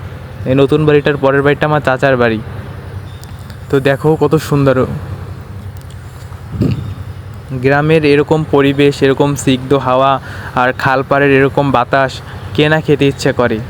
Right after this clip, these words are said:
তাই সবাই, কিছু মানুষ এখানে বাড়ি করে। এই যে দেখো,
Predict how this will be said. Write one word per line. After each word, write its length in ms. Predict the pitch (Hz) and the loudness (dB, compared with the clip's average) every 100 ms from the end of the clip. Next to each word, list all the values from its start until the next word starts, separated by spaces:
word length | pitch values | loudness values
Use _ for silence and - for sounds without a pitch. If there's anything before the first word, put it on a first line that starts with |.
| - | -2
তাই 160 | 139 | -2
সবাই, 380 | 151 151 147 156 | 0 0 2 0
কিছু 280 | - 143 151 | 0 -2 2
মানুষ 300 | 143 151 147 | 2 2 2
এখানে 240 | 143 147 | 2 2
বাড়ি 240 | 135 127 120 | 2 0 2
করে। 260 | 120 113 113 - - - - - | 0 0 -4 -10 -12 -14 -14 -4
এই 200 | 127 123 | 0 2
যে 120 | 131 | 2
দেখো, 360 | 123 120 131 | 0 -2 -4